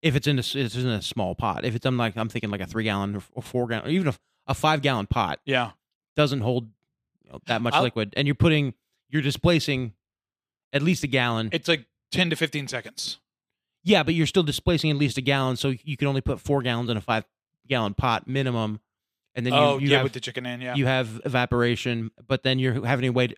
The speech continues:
Speaker 1: five minutes between each chicken before the water's boiling again.
Speaker 2: Ah.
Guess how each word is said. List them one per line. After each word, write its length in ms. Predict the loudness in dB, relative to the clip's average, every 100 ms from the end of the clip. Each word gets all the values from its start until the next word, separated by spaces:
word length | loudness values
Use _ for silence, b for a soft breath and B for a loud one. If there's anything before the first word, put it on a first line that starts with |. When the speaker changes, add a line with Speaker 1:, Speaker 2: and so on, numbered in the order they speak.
| _
Speaker 1:
five 280 | 0 0 2
minutes 240 | 0 -2
between 280 | -6 -2 -2
each 180 | -2 -2
chicken 540 | 0 2 2 -2 -4 -12 _ _ _ _ _ _ _ _ _ _ _ _ _ -12
before 260 | -2 0 2
the 60 |
water's 260 | 2 0 0
boiling 340 | 2 2 0
again. 340 | -4 -8 -10 -10 _ _ _ _ _ _ _ _ _ _ _
Speaker 2:
Ah. 720 | -2 2 2 2 0 -4 -10